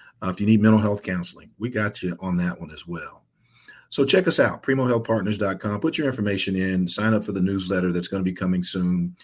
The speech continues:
Get in early, um, because I, I, I feel a lot of momentum. I'm getting a lot of calls and texts. Feel free to call or text me. I don't mind. Uh, you can call,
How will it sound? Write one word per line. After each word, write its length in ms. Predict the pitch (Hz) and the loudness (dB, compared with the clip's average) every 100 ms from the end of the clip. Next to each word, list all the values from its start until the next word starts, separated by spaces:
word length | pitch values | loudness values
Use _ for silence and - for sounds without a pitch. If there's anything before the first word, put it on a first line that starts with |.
| - - - | -20 -20 0
Get 140 | 147 | 2
in 120 | 160 | 4
early, 400 | 131 117 113 110 - _ _ _ _ _ - | 4 4 2 0 -10 _ _ _ _ _ -8
um, 520 | 104 101 98 98 95 | -4 -2 -2 -2 -2
because 360 | 98 - 104 | -4 -2 0
I, 280 | 101 98 101 - _ _ | 0 0 -4 -10 _ _
I, 160 | 107 113 | -4 -4
I 60 | 95 | -8
feel 240 | - 117 | 0 2
a 20 | |
lot 240 | 104 101 104 | 4 2 2
of 60 | |
momentum. 560 | 101 98 95 101 90 85 | 0 0 0 0 -2 -2
I'm 100 | 90 | -2
getting 220 | 98 98 | -2 -2
a 40 | 90 | -2
lot 180 | 92 | -2
of 80 | 90 | -4
calls 360 | - 92 92 92 | -4 -4 -2 -2
and 140 | 90 | -2
texts. 420 | 95 92 - - - | -2 -6 -6 -12 -6
Feel 160 | - 247 | 0 2
free 160 | - | 4
to 60 | 185 | 2
call 240 | 175 175 | 4 0
or 20 | 254 | 2
text 320 | - 170 - | 0 0 -4
me. 140 | - - | -12 -6
I 80 | 165 | -4
don't 160 | 240 | -2
mind. 340 | 92 95 110 110 _ - - - _ 95 | -4 -4 -6 -8 _ -20 -20 -20 _ -8
Uh, 120 | 98 | -6
you 200 | 101 117 | -2 -4
can 200 | 117 95 | -4 -2
call, 440 | 110 104 127 - | 0 2 0 -4